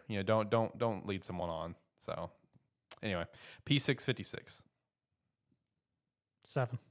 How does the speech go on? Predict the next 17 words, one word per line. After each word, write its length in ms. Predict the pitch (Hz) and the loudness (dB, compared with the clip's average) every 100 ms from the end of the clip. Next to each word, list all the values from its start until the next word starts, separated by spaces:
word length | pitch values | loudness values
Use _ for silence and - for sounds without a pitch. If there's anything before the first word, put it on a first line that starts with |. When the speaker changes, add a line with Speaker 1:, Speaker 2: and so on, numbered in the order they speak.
| _ - - - 120 | _ -20 -20 -4 -4
Speaker 1:
Akane 280 | - 127 123 | 0 0 4
Banashi, 360 | 120 120 113 | 4 4 2
thirty-seven. 500 | 110 113 - 82 - - _ _ _ _ _ _ _ - - 139 | 2 0 0 -4 -4 -14 _ _ _ _ _ _ _ -20 -20 -12
Speaker 2:
Eight. 120 | 170 _ - _ - - - - - - - | -12 _ -20 _ -20 -16 -16 -16 -20 -10 2
Speaker 1:
Uh, 640 | 123 139 139 143 139 135 | 6 8 8 8 8 8
let's 200 | 131 - | 4 0
see. 540 | - 58 52 55 50 - | -6 -6 -8 -8 -8 -6
Chainsaw 840 | - - - 151 175 165 165 151 151 | 0 2 4 4 4 8 10 10 10
Man, 520 | 151 156 160 151 113 | 6 6 6 4 4
one 520 | 113 131 143 143 143 | 8 10 10 6 2
ten. 420 | - 107 85 82 87 | 2 2 2 -2 6
I 240 | 117 143 | 8 10
did 140 | 143 135 | 8 6
not 240 | 127 82 | 6 6
read 200 | 87 67 | 0 -8
this 160 | - - | -10 -8
one. 220 | - | -8